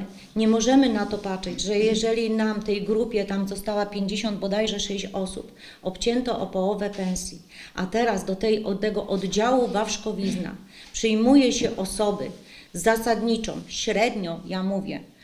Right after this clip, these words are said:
sześćdziesiąt, y, dwadzieścia, dwa i pół tysiąca, do tego, tam są nagrody, my mamy pięć procent, y, y, premii, a tam są od tysio-, od stu złotych wzwyż.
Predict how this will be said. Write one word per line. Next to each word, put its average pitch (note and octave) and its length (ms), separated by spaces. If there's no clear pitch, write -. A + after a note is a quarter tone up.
sześćdziesiąt, G#3 680
y, G3 80
dwadzieścia, G3+ 560
dwa G3+ 200
i A3+ 100
pół A3+ 180
tysiąca, G#3+ 680
do A3+ 200
tego, A#3 520
tam C4 220
są C#4+ 160
nagrody, A#3+ 540
my C4 140
mamy C4+ 320
pięć C4+ 280
procent, A#3+ 460
y, F3+ 40
y, F#3 600
premii, F3 340
a F#3+ 140
tam A#3+ 360
są A#3+ 320
od - 400
tysio-, A#3+ 420
od C#4 180
stu - 220
złotych - 680
wzwyż. - 520